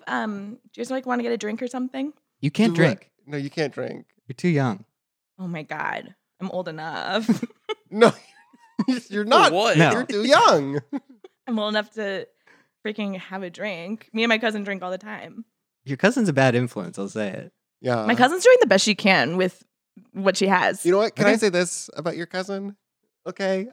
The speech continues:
Speaker 3: The part of the movie I was most impacted by was when your cousin starts asserting that the other girl was the bad influence
Speaker 1: Yeah.
Speaker 3: and turned
Speaker 1: <laughs>
Speaker 3: Evie, turned you wrong.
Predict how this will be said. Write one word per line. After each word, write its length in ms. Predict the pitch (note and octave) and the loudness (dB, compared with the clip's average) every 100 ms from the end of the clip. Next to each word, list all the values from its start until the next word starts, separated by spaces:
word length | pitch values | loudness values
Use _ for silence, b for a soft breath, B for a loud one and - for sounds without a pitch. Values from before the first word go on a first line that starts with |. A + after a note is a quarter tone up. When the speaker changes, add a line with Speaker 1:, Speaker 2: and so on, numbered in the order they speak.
| _ | _
Speaker 3:
The 80 | - | -16
part 340 | D3+ G3+ B3 A3 | -4 0 0 0
of 140 | G3 | -4
the 80 | F#3+ | -4
movie 280 | E3 E3 E3+ | -4 -2 0
I 140 | C#3 | 0
was 180 | D3 B2 | 0 -4
most 680 | B2+ A#2+ C#3 E3+ F3+ - _ _ _ - | -8 0 2 2 -2 -12 _ _ _ -4
impacted 580 | D#3+ D3+ D#3 C#3 C#3+ B2 | -2 2 2 2 -2 -4
by 440 | C3+ B2+ A#2 A#2+ - _ | -2 -2 -4 -8 -14 _
was 240 | C#3 C3 | -6 -2
when 220 | C3+ D3 C#3+ | 2 2 2
your 160 | C#3 | -4
cousin 480 | - E3 E3 G3+ G3 | -2 0 0 -2 -4
starts 320 | - D#3+ D#3 | -4 -4 -2
asserting 880 | F2+ D3 - D3+ D#3+ C#3+ C3+ C3 B2+ _ _ _ _ | -6 -6 -2 2 4 4 2 -2 -6 _ _ _ _
that 520 | B2 C#3 C3 C3 B2 _ _ - | -4 0 2 2 0 _ _ -10
the 120 | D#3 | 2
other 300 | F#3+ F#3+ F#3 | 4 6 6
girl 280 | - C#3+ C3+ | 4 -2 0
was 180 | C3 A#2+ | -2 -4
the 60 | A#2+ | 2
bad 260 | C3+ B2+ | 4 4
influence 460 | B2+ B2 C3 B2 E3 | 2 -4 -4 -2 -2
Speaker 1:
Yeah. 200 | G3+ - | -2 -4
Speaker 3:
and 180 | - - | -6 0
turned 280 | D#3 C#3 | 0 0
Speaker 1:
<laughs> 60 | - | 0
Speaker 3:
Evie, 600 | F3 F#3+ F3 D3 C#3 D3 | 2 4 4 2 -2 -8
turned 280 | - E3+ C#3+ | -2 -2 0
you 260 | E3 G#3 F#3 | 0 2 2
wrong. 500 | C#3 B2 A#2+ A#2 | 2 2 2 -2